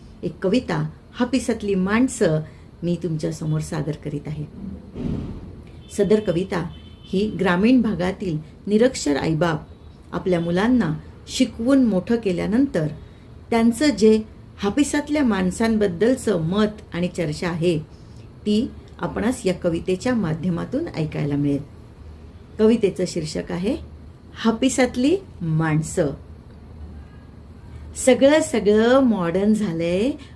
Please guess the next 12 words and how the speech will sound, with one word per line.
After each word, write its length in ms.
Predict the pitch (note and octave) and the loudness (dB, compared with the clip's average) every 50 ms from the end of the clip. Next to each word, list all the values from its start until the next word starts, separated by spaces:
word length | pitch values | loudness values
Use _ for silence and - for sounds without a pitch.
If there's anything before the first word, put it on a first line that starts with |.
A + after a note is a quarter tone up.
| - - - | -14 -8 -6
पहिल्यासारखं 760 | F3 E3 D#3+ E3 F#3 G3 F#3+ - F#3 E3+ - - G#3+ G#3+ G#3 | -4 -4 -2 -2 -2 -4 -4 -8 -10 -10 -6 -2 -2 0 0
नाही. 760 | G3 F#3 F3+ E3 D#3+ D#3 E3+ G3 G#3+ A#3+ A#3+ A3+ F#3+ D#3+ - - - - - - - - - - - - - - - | 0 0 -2 0 0 0 0 2 2 2 2 2 0 -2 -6 -8 -12 -16 -20 -20 -20 -20 -20 -20 -20 -20 -20 -2 -2
सगळं 300 | G3 D#3+ D#3+ E3+ F#3+ A3+ | 0 2 4 4 4 4
सगळं 560 | A3+ - G#3 D#3+ D#3 E3 F3 F3 G3 A3 C4 | 4 2 -2 0 2 2 2 4 4 4 4
मॉडर्न 540 | C4+ A3+ F3+ E3 D#3 D#3 D#3 F3 G3+ A#3 A#3+ | 4 4 2 0 0 0 2 2 4 4 2
झालंय, 500 | G#3 G3+ F3 E3+ E3 E3 E3+ G#3 C#4+ F4 - - - - - - | 0 0 -4 -2 -2 -2 0 0 0 -2 -4 -8 -14 -20 -12 -4
पहिल्यासारखं 760 | F3+ F3+ E3+ F3 G3 A3 A3 A3 A3 G3 - - G#3 G3 F3+ | -2 -2 0 2 2 2 2 0 -4 -4 -2 -2 0 0 2
नाही. 420 | G3+ G#3+ G#3+ F#3 F3+ F#3 G#3+ C#4 C#4 - - - - - | 4 4 4 4 4 4 4 2 2 -2 -10 -18 -10 -6
आता 240 | - G3+ G3 - F#3+ | -6 -4 -4 -4 -6
हापिसातली 800 | F3+ - - A#3 A#3 - E4 E4 - E4 C4 A3 - G3 F#3 F3+ | -6 -2 -2 -2 0 2 0 0 2 2 0 0 0 -2 -4 -4
माणसं 480 | E3+ E3+ F#3 G#3 A3+ A3 A3 - F3 E3 | -2 0 0 0 0 0 0 -2 -4 -2
लई 300 | D#3 D3+ D#3+ G3 C4 | 0 0 2 0 0